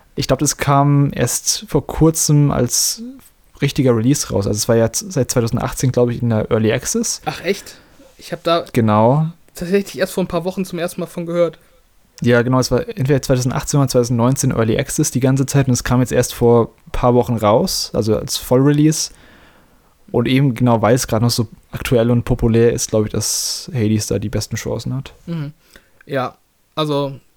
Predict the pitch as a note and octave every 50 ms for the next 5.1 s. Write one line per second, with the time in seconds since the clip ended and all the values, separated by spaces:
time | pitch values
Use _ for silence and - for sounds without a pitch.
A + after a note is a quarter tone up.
0 | _ _ _ _ - - D#3+ E3+ E3+ F3+ E3 B2 - - - F3+ E3+ - - F3
1 | E3+ - - E3+ E3 E3 E3 E3+ E3+ B2+ B2+ D3+ D3+ D3 D3+ D3+ D#3+ E3 F3 _
2 | _ _ - _ _ _ _ _ - - D3+ D3+ D#3 D#3 D#3+ D3+ D3+ - D#3 D#3
3 | - - D#3 D3 C#3 - - E3 E3+ - - - E3 D3+ C#3 - - B2+ A2 -
4 | - - C3+ C3 C3 C3+ C3 C3 - - - - C3 B2+ C#3 C#3 - - D3 D3
5 | D#3 E3+